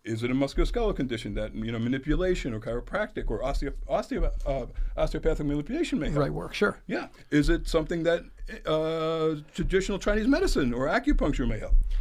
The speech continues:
Speaker 2: So there are choices, really, is the bottom line here. There's a lot of different things that you can bring to the table through integrative medicine. It offers a lot of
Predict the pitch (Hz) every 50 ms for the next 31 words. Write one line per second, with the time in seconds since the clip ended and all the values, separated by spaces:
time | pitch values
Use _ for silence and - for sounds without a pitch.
0 | - - - - - 453 - - - - - 180 185 180 - - - - - -
1 | - - - - 175 160 147 139 135 - 135 135 135 127 123 123 131 135 135 127
2 | 120 131 117 135 127 135 156 170 196 208 185 165 - 156 151 - 151 139 135 -
3 | 143 139 139 151 - - 131 123 139 139 139 127 131 127 143 139 135 131 127 -
4 | - - 156 151 147 - 147 131 147 139 123 117 165 190 185 - - 147 139 139
5 | 175 247 262 - 175 156 147 151 151 143 135